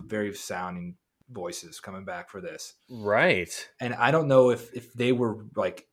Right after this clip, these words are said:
Speaker 1: if for the songs that they wrote, at least the mu-, the, the instrumental to it, I wonder if they were looking for something to be, like, dark in lyrics, like we, like what Ed kicked back. Like, I don't know. Maybe they weren't. Maybe they were. But it's interesting to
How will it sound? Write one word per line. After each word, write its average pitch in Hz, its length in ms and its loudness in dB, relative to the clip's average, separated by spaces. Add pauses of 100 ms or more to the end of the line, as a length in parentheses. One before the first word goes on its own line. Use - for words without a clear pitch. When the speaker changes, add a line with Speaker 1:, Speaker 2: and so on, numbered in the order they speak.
(280)
Speaker 1:
if 120 200 -4 (160)
for 127 220 2
the 117 100 4
songs 143 380 4
that 160 100 4
they 139 140 6
wrote, 107 420 6
at 104 60 -6
least 117 220 -4
the 107 60 -6
mu-, 104 380 -10
the, 98 300 -10
the 98 140 -10
instrumental 117 540 -6
to 98 200 -6
it, 90 140 -6 (420)
I 104 80 -6
wonder 139 320 0
if - 120 0
they 120 140 0
were 107 180 0
looking 113 360 -6
for 107 120 -8
something 107 440 -6
to - 80 -20
be, 98 260 -6 (240)
like, 92 240 -14
dark 101 440 -2
in 95 220 -12
lyrics, 92 440 -8
like 92 180 -8
we, 85 140 -14 (160)
like 95 160 -14 (100)
what 113 220 -12
Ed 95 180 -10
kicked - 240 -12
back. 92 300 -8
Like, - 180 -20 (340)
I 123 60 2
don't 135 140 4
know. 117 200 2
Maybe 110 260 -2
they 127 100 2
weren't. 123 340 0
Maybe 104 220 -4
they 110 100 -4
were. 110 300 0
But 92 340 -8 (340)
it's - 140 -10
interesting 139 400 -2
to 104 220 -4